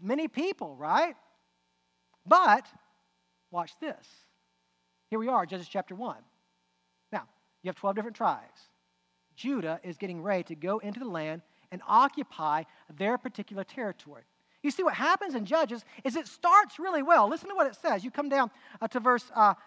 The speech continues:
two, for example. The Lord said, "Judah shall go up. Behold, I have given the land into his hand." And Judah said to Simeon his brother, "Come up with me into the territory allotted to me that we may fight against the Canaanites." And so Judah and Simeon, they join forces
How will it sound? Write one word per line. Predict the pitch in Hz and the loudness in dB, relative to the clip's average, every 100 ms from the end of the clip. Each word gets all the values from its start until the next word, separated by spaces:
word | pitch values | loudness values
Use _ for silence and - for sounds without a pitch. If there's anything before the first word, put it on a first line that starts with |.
| - | -10
two, | 311 | -6
for | 277 214 | -4 -4
example. | 175 170 151 - - - | -4 -8 -8 -18 -14 -6
The | |
Lord | 226 220 285 320 | -2 4 6 6
said, | - 269 226 180 _ _ _ - | 4 0 0 0 _ _ _ -10
"Judah | 196 339 339 | -4 -2 0
shall | 294 262 | 2 2
go | 233 254 | 4 6
up. | 247 165 | 6 6
Behold, | 220 190 311 226 214 | -2 0 0 0 2
I | 233 | 0
have | 190 156 | 0 -6
given | 294 339 | -6 -2
the | 339 | -2
land | 269 233 226 220 _ 226 | 0 0 0 -2 _ -10
into | 214 240 | -8 -6
his | 220 | -6
hand." | 185 240 165 131 _ _ _ _ - | -6 -6 -6 -10 _ _ _ _ -6
And | 226 | -4
Judah | 196 339 330 | -2 0 0
said | 302 247 | 0 -2
to | |
Simeon | - - 285 302 | -4 -2 -2 0
his | 233 170 | -4 -4
brother, | 196 233 294 - _ _ - | 0 2 0 -4 _ _ 0
"Come | 269 302 | 4 4
up | 302 | 2
with | 311 | -2
me | 320 349 170 _ _ | -6 -6 -6 _ _
into | 233 262 | -6 -4
the | 254 | -4
territory | - 269 320 349 - 320 311 | -4 0 2 2 -2 -2 -2
allotted | 254 254 254 277 | -6 -4 -2 -2
to | 294 | -4
me | 262 214 - _ | -6 -6 -8 _
that | 214 | -10
we | 240 | -2
may | 240 | -2
fight | 220 - 262 277 - - | -2 0 0 0 -4 -10
against | 208 226 - | -6 -6 -8
the | - | -16
Canaanites." | - 262 170 131 127 - | -8 -8 -8 -10 -16 -12
And | 214 | -8
so | 247 220 | -4 -4
Judah | 156 247 294 294 - _ 180 | -4 -2 2 0 -2 _ -14
and | - | -10
Simeon, | - 277 294 294 - - | -4 -2 0 -2 -2 -10
they | 202 | -8
join | 170 202 202 185 | -8 -6 -6 -8
forces | - 294 302 285 285 | -6 0 0 0 -8